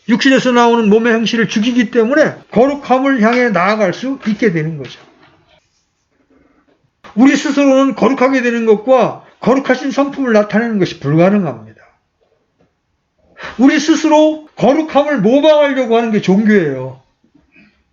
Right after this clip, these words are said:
성령님을 의지하지 않는 모든 이 거룩함의 추구는 모방이에요. 그것이 기독교라 할지라도. 모든 종교의 거룩함은 모방일 뿐이에요.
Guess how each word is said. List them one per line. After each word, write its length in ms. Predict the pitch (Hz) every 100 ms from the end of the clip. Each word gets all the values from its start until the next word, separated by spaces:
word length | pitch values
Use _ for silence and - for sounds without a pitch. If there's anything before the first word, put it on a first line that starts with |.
| _ _ _ - _ _ _ _ _ _ _ _ _ _ -
성령님을 600 | - 302 320 320 311 311
의지하지 720 | 269 302 294 302 277 262 277
않는 480 | 254 262 294 196 -
모든 640 | 156 233 320 330 339 294 196 _
이 260 | 190 208 -
거룩함의 760 | 202 277 269 247 240 220 214 208
추구는 440 | 294 277 233 151
모방이에요. 640 | 147 190 220 170 120 107 -
그것이 300 | - 208 -
기독교라 480 | 214 254 208 233 170
할지라도. 440 | 151 151 143 107 - _ _ _ - -
모든 360 | 233 277 285
종교의 480 | 208 247 262 262 226
거룩함은 640 | 175 226 208 190 214 156 - -
모방일 580 | 190 220 233 233 175
뿐이에요. 480 | 185 220 156 113 -